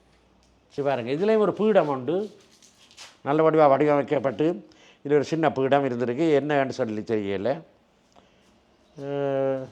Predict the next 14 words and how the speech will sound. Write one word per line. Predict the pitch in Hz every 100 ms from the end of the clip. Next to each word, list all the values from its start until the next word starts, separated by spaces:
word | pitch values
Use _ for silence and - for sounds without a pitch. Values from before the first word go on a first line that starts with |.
| -
தெரிஞ்சவை | 160 156 151 151
சொல்லுவோம். | 135 98 87 - _ _ _ _ _ _ _ _ _ _ _ 117
இந்த | 120 110 123
மரக்கால்கள் | 151 156 160 143 143 139
எல்லாம், | 139 131
மரங்கள் | 139 165 165 147
எல்லாம் | 147 151 147 - _ _ _ _ -
உக்கி | 131 175 156
போயிருக்குது. | 151 139 127 143 156 - _ _ _ _ _ _ _ - - -
இதே | 139 175
ஒருக்கா | 170 170 160 143
புனருத்தாரணம் | 165 170 165 160 156 151 139
செய்ய | 147 160
வேண்டியது | 151 160 160